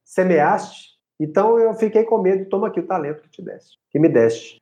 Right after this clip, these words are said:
E o Senhor falou assim, "Não, agora você foi um servo mau,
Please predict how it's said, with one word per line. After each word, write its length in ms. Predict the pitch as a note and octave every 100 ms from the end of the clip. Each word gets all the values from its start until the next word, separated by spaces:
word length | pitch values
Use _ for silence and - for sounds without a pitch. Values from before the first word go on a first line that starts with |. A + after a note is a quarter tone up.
| _ -
E 400 | D#3 E3+ E3+ E3
o 100 | E3
Senhor 500 | F3+ D#3+ F3+ F#3 F#3
falou 200 | E3 D#3+
assim, 160 | E3
"Não, 120 | D3+
agora 320 | D#3 D3+ E3 F#3+
você 400 | F#3 F#3 F3 F3
foi 240 | F#3+ F#3+
um 140 | F#3+
servo 340 | F#3 F#3 F3+ F#3+
mau, 540 | E3 F3 F3+ - -